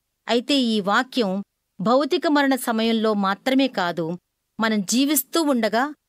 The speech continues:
ఆత్మీయ మార్గంలో వేదనలు కలిగినప్పుడు కూడా ఈ వాక్యాన్ని మనం అన్వయించుకోవచ్చు. మనలో కొంతమంది అపొస్తలుడైన పౌలులా ప్రతిరోజూ చనిపోతున్న అనుభవం గుండా వెళ్తారు. జాన్ బన్యన్ వ్రాసిన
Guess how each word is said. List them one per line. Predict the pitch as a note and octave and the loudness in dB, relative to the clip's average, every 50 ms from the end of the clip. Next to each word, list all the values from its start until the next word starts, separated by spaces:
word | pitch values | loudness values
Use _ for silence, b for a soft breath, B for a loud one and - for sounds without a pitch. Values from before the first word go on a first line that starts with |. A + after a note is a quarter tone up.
| _ _ _ - | _ _ _ -2
ఆత్మీయ | F#3+ A3 B3 C#4 C#4 _ D4 D#4+ D#4 D#4 | 0 0 0 0 -2 _ 0 0 2 4
మార్గంలో | C#4 C#4 C4 C4 C4 - - B3 B3 A#3+ A#3 A3 | 4 4 4 2 2 0 0 0 2 2 0 0
వేదనలు | F#3+ E3 G3 G#3 A#3+ B3+ A3+ C#4+ C#4 C#4+ C#4 C4 A3+ | 0 0 2 2 2 2 2 2 2 2 2 2 0
కలిగినప్పుడు | - - G3 F#3+ G3+ A#3 B3 C4+ C4 - D#4+ D#4+ D#4+ | 0 -2 -2 0 0 2 0 0 0 0 -2 -2 0
కూడా | - C#4 G#3+ G3 F#3 F3+ F#3 - _ _ _ _ _ - | 0 0 0 0 -2 -4 -6 -10 _ _ _ _ _ -4
ఈ | G#3+ G#3+ G3 | -2 -2 0
వాక్యాన్ని | E3+ G3 A#3 C4+ C4 - - C4+ B3 A3+ A3 G#3+ | 2 2 0 0 -2 -2 -2 -2 0 0 0 0
మనం | G3+ G3 F#3 G3 A#3 B3 - - | 0 0 0 0 -2 -2 -2 -4
అన్వయించుకోవచ్చు. | F#3+ F#3+ G3 G#3 B3 C4 B3 A#3 - A#3 - G#3 F3+ E3+ F3 - - - F3+ - - _ _ _ _ _ _ _ _ - | -4 -2 0 0 2 2 0 0 -2 -2 -2 -2 -2 -2 -4 -6 -8 -10 -10 -12 -14 _ _ _ _ _ _ _ _ -2
మనలో | B3 C#4+ D4+ E4 F4+ F4+ F#4 | 0 2 2 4 2 2 2
కొంతమంది | - D#4+ D4 C#4 A#3+ C#4 A#3+ B3+ B3 A#3+ A#3+ A3 G#3 - - | 2 0 0 0 0 0 0 0 0 0 0 -2 -2 -2 -4
అపొస్తలుడైన | G3+ G#3 - C4 C#4 - - - C#4+ C4+ A#3 B3 A#3 A3 | -4 -2 0 -2 -2 -2 -2 -2 0 0 2 2 2 0
పౌలులా | G#3+ G#3 _ - G#3+ G#3 A3+ C4 C4+ A#3+ G3 F3+ G3 A3+ - _ _ _ _ _ _ - | -2 -4 _ -2 0 2 4 2 2 2 0 -2 -4 -4 -8 _ _ _ _ _ _ -2
ప్రతిరోజూ | A#3 A#3 G#3 - D4 D4 D#4 E4 E4+ C4+ E4+ F4+ | -2 -2 0 0 0 2 2 2 2 2 2 0
చనిపోతున్న | D#4+ - D#4 C4 C4 - B3+ B3+ A#3+ - A#3+ A3 G3+ F#3+ - - | 0 0 0 0 0 0 0 -2 0 -2 -2 -2 -4 -4 -4 -4
అనుభవం | G3 G3 A3 G#3 B3 B3+ B3 A3+ F#3 | -2 -2 0 0 0 0 0 0 -2
గుండా | G3 G3 G#3+ G3 - | -2 0 0 0 0
వెళ్తారు. | A#3 G#3 F#3 F3 - F#3 E3+ - E3+ - _ _ _ _ _ _ _ F3+ | 0 -2 -4 -6 -6 -8 -8 -8 -10 -16 _ _ _ _ _ _ _ -6
జాన్ | E3+ A#3 B3 C4 D4 D#4+ D4 | -2 2 2 2 2 2 0
బన్యన్ | A#3 C4 B3 B3 C4 C4 B3+ | 0 2 2 2 2 2 2
వ్రాసిన | A#3+ A3 A3 G#3+ G#3 G#3 - F#3+ F#3 F3 F3 | 0 0 0 -2 -2 -4 -4 -4 -4 -4 -4